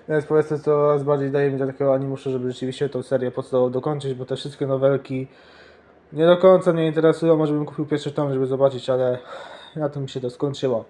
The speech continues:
A dzisiaj pokażę wam, e, to, co mam tutaj.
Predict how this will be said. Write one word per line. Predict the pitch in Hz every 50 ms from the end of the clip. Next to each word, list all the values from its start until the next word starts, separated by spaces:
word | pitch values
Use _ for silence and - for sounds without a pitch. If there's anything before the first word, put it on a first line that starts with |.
| _ -
A | - 156 165
dzisiaj | 160 - 170 156
pokażę | 156 151 139 151 147 135 135 139
wam, | 135 135 135 131 131 - - - - - - - _ -
e, | 117 120 120
to, | 120 - 165 165
co | 160 - 160 151
mam | 139 143 139 135 135 139 131
tutaj. | - 151 151 143 - - 110 107 -